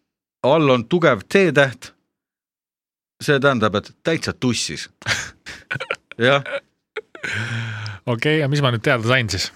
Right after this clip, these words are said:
Speaker 2: Et kõik on timmis või?
Speaker 1: Kõik on timmis.
Speaker 2: Kõik on timmis ja
Speaker 1: Jaa,
Speaker 2: kõik on
Speaker 1: et
Speaker 2: lahe.
Speaker 1: sa, et sa oled, sa oled, äh, selles mõttes, et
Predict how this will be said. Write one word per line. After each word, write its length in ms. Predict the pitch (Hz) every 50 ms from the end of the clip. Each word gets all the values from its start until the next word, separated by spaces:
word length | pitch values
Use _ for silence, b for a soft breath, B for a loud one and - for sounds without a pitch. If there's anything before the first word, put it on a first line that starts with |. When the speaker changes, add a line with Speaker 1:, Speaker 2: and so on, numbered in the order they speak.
| _
Speaker 2:
Et 140 | - 113 107 -
kõik 200 | 147 143 139 120
on 100 | 117 117
timmis 360 | 151 160 156 135 113 98 -
või? 120 | - 98 - - -
Speaker 1:
Kõik 220 | - 170 165 - 135
on 80 | 110
timmis. 240 | 117 127 120 98 -
Speaker 2:
Kõik 160 | 156 151 143
on 100 | 131 117
timmis 380 | - 180 180 170 147 123 110 107
ja 80 | 110 117
Speaker 1:
Jaa, 100 | 117 110
Speaker 2:
kõik 20 |
on 60 | 107
Speaker 1:
et 80 | 110 117
Speaker 2:
lahe. 180 | 123 127 120 101
Speaker 1:
sa, 440 | 95 92 - _ _ _ _ - 151
et 120 | 147 -
sa 140 | - - 170
oled, 260 | 170 170 165 165 165 - _ _ _ _ _ _ _ _ _ _ _ _ _ _ _ _ _ _ _ _ _ _ _ _ _ _ _ _
sa 120 | - 180 165
oled, 260 | 160 160 160 160 -
äh, 640 | 160 160 165 165 165 165 165 170 170 165 165 165 160 160
selles 260 | 151 180 170 156 151
mõttes, 200 | 151 147 - -
et 320 | 151 151 _ _ - -